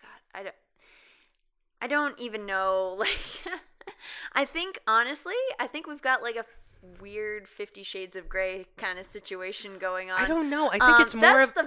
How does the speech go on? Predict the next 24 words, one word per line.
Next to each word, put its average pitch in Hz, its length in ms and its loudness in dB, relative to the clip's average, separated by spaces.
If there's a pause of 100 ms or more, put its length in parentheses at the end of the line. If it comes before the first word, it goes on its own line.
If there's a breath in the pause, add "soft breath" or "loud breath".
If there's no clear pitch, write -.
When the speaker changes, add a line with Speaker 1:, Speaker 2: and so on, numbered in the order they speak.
Speaker 1:
vibe 208 360 8
I 185 100 4
Speaker 2:
I 185 40 -2
think 302 200 2
Speaker 1:
get. 311 120 4
Speaker 2:
of 233 100 -14 (100)
it 208 240 2
more 180 240 -2
of 180 120 -2
a, 175 60 0
like, 151 320 -6 (1120 soft breath)
Karen 202 500 0
Walker 165 460 -2
and 143 220 -10
Jack, 156 500 -4 (420)
Jack 151 320 -8
McFarlane 151 680 -6
from 135 400 -10 (260)
Will 165 180 -6
and 139 120 -10
Grace 139 320 -8
type - 240 -12
of 143 100 -16
thing. - 280 -20